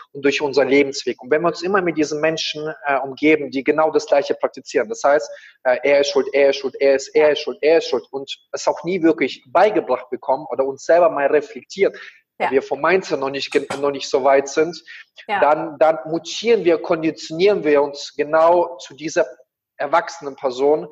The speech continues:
Speaker 1: die dann irgendwann mal mit, äh, mit dem, zum jetzigen Zeitpunkt dann einfach dasteht und das wahrscheinlich noch jahrelang weiterleben wird, weil er es nie so wirklich selber für sich verinnerlicht hat.
Speaker 2: Ja.
Speaker 1: Das ist eine
Speaker 2: Ja.
Speaker 1: Konditionierung aus der Vergangenheit, definitiv. Also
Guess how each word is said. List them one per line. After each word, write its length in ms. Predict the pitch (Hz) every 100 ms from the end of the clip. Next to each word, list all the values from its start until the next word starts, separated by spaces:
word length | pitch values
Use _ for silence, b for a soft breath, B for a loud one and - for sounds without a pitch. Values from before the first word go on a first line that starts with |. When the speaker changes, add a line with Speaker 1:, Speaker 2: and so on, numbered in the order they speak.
| B B _
Speaker 1:
die 80 | 135
dann 140 | 143
irgendwann 460 | 147 185 190 185 185
mal 220 | 185 180
mit, 320 | 175 175 170 170
äh, 240 | 160 156
mit 260 | 156 160 - - _ _ _ _ _
dem, 240 | 131 151 156 _
zum 180 | - 156
jetzigen 340 | 165 165 160
Zeitpunkt 400 | - 147 - 147
dann 80 | 147
einfach 280 | 143 147 139
dasteht 580 | 135 139 143 - 147 -
und 200 | 139 135 - - _
das 220 | 147 -
wahrscheinlich 260 | 139 139 139
noch 140 | 135
jahrelang 440 | 147 143 139 131 127
weiterleben 420 | 131 127 113 110
wird, 100 | 113
weil 100 | 135
er 40 | 139
es 160 | -
nie 180 | 151 156
so 160 | 139 143
wirklich 220 | 147 135
selber 240 | - 131 127
für 140 | 131
sich 160 | 127 -
verinnerlicht 400 | 123 123 113 -
hat. 80 | - _ _ _ _
Speaker 2:
Ja. 220 | 208 208 -
Speaker 1:
Das 120 | 175
ist 80 | -
eine 60 | 226
Speaker 2:
Ja. 60 |
Speaker 1:
Konditionierung 600 | 214 202 196 190 196 202 196
aus 240 | 165 165
der 80 | 165
Vergangenheit, 540 | - 156 165 160 117
definitiv. 580 | 151 151 135 131 139 117 _
Also 380 | 110 123 123